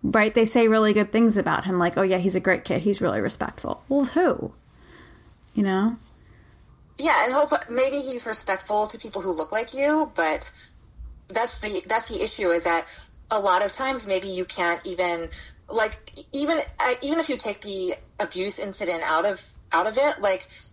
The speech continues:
Speaker 2: he's probably gonna be nicer to people who look like him, who are white males, which mostly everyone in hockey is, so you just don't have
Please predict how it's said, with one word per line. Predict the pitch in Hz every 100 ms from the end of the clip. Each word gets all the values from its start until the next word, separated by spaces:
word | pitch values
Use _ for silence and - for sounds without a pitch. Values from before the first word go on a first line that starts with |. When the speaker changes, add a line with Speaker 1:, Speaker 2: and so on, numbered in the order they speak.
| - -
Speaker 2:
he's | 285 269
probably | - 233 269 277 294
gonna | 269 247
be | 240
nicer | 214 220 277
to | 240
people | 240 - 233
who | 214 208
look | 202 233
like | 196
him, | - 180 185
who | 190
are | 180
white | 170 190
males, | 180 190 185 185 175
which | 175 175 -
mostly | 180 196 - 196
everyone | 190 185
in | 175
hockey | 175 175 175
is, | 151 156 202 240
so | -
you | 180 180 180
just | - 165 175 -
don't | 170 165
have | 160 156 156 156